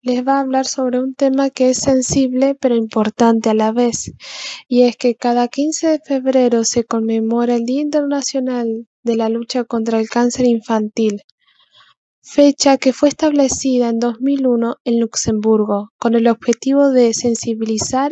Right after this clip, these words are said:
y concientizar a la comunidad sobre la importancia de esta problemática y de la necesidad de un diagnóstico inmediato y de un tratamiento adecuado.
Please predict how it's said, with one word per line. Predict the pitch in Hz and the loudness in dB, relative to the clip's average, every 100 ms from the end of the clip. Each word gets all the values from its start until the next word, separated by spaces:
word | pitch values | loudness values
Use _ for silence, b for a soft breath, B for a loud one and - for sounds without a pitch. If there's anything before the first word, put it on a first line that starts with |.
| - | -4
y | 285 254 | -6 -6
concientizar | - 226 - 220 214 214 - 240 240 | -4 -4 -2 -4 -4 -6 -2 0 0
a | |
la | 240 | -2
comunidad | - 226 226 240 247 226 247 B B B B | -2 -4 0 0 0 -2 -6 B B B B
sobre | - - 269 262 262 | -2 2 2 2 2
la | 269 | 2
importancia | 254 262 254 277 302 302 294 | 2 0 0 0 0 0 0
de | 269 | 0
esta | - 247 | 0 -2
problemática | 240 226 226 233 240 240 220 - 226 240 _ | 0 0 0 0 -2 -4 -8 -4 -4 -4 _
y | - 254 233 | -2 0 2
de | 233 | 2
la | 220 | 0
necesidad | 214 220 - 220 - 220 220 240 | 0 -4 -4 -6 -4 -2 2 2
de | 254 247 | 2 0
un | 233 | 0
diagnóstico | 226 220 226 226 226 - 220 220 | -2 -4 -4 -4 -6 -8 -6 -4
inmediato | 214 214 208 220 247 240 247 277 - B B B B | -2 -2 0 0 0 0 -2 -2 -4 B B B B
y | - 285 | 2 4
de | 294 | 4
un | 294 | 4
tratamiento | 294 285 254 240 247 247 247 | 2 2 0 2 0 0 0
adecuado. | 226 214 - 214 208 202 | 0 -4 -2 0 0 -4